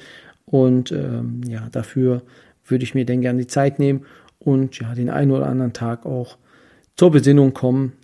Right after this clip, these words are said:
weil es war wirklich ein sehr stressiges Jahr. Ja, das heißt, wann werden diese Zeiten sein, wann es keinen Podcast gibt? Das können Sie sich ja auch schon ganz, ganz dick denn anstreichen, weil vielleicht, ja, dann können Sie halt auch in dieser Zeit,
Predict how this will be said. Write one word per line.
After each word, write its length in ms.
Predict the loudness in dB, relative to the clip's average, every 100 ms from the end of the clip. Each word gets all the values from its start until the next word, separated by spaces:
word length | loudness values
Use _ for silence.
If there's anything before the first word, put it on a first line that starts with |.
| _
weil 160 | -4 -4
es 140 | -4
war 180 | -4 -6
wirklich 320 | -6 -8 -8
ein 160 | -6 -2
sehr 260 | 0 0 -2 _ _ _
stressiges 640 | -4 0 0 0 -4 -8
Jahr. 200 | -10 -12 -18 _ _ _ _ -20 _ _ _ _ _ _ _ _ _ _ _
Ja, 320 | 4 4 2 -4 -4
das 160 | -2
heißt, 380 | 2 2 2 0
wann 340 | 4 6 6
werden 300 | 8 6 6
diese 200 | 2 -2
Zeiten 360 | -2 -2 -4 -4
sein, 380 | -2 0 2 2
wann 120 | 0
es 140 | 0
keinen 220 | -2 -4 -2
Podcast 500 | -6 -6 -8 -8 -2
gibt? 260 | -2 -2
Das 160 | -10 -6
können 320 | 2 6 6
Sie 160 | 4 2
sich 200 | 0 0
ja 80 |
auch 180 | -4 -6
schon 320 | -4 -2 -2
ganz, 320 | -2 -4 -4 -6
ganz 240 | -10 -6
dick 200 | -8 -6
denn 140 | -8
anstreichen, 880 | -8 -8 -8 -8 -4 -4 -4 -6 -6
weil 380 | -6 -6 -6 -8
vielleicht, 420 | -8 -8 -8 -8
ja, 160 | -8 -4
dann 220 | -4 0
können 240 | 4 4
Sie 180 | 6 6
halt 260 | 6 2 0
auch 200 | -2 -2
in 100 | -4
dieser 240 | -4 -6
Zeit, 460 | -6 -4 -4 -6